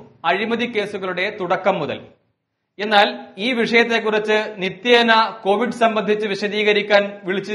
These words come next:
ചേർക്കുന്ന വാർത്താ സമ്മേളനങ്ങളിൽ പ്രതികരിക്കില്ല എന്ന നിലപാടാണ് പിണറായി വിജയൻ തുടർന്നു വന്നിരുന്നത്. ഇത് സംബന്ധിച്ച ചോദ്യങ്ങൾ ചോദിച്ച മാധ്യമപ്രവർത്തകരോട് കടുത്ത ഭാഷയിൽ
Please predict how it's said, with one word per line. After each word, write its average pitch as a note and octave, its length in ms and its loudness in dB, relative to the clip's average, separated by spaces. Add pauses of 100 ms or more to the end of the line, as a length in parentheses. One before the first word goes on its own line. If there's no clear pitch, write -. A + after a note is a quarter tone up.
ചേർക്കുന്ന F#3+ 520 2 (100)
വാർത്താ F#3+ 300 8 (100)
സമ്മേളനങ്ങളിൽ F3+ 640 0 (640)
പ്രതികരിക്കില്ല A#3 580 -2 (160)
എന്ന G#3 140 -4
നിലപാടാണ് G3 640 0 (160)
പിണറായി G#3 340 4
വിജയൻ F3+ 320 -2 (180)
തുടർന്നു F3 320 0
വന്നിരുന്നത്. C3 420 -6 (1000)
ഇത് G3+ 120 -8 (100)
സംബന്ധിച്ച A3+ 380 -2
ചോദ്യങ്ങൾ G#3 460 -4 (120)
ചോദിച്ച G#3 260 -4
മാധ്യമപ്രവർത്തകരോട് F#3+ 1120 -2 (600)
കടുത്ത G#3+ 280 0
ഭാഷയിൽ A3 440 6